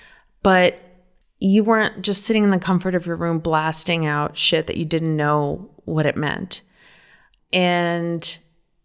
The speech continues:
in, in, like, greatly reduced form.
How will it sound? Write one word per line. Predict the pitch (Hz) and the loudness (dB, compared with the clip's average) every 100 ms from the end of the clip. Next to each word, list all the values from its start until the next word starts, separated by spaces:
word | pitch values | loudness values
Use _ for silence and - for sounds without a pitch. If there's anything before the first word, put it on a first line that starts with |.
| - | 0
in, | 202 190 | 4 4
in, | 185 202 196 | 2 0 0
like, | 180 170 - 190 | 0 -2 -6 -8
greatly | 175 170 185 175 - 175 | -6 -2 0 0 0 -2
reduced | 165 156 156 151 - | -2 -4 -2 -2 -4
form. | - 160 165 170 160 | -4 -6 -4 -4 -6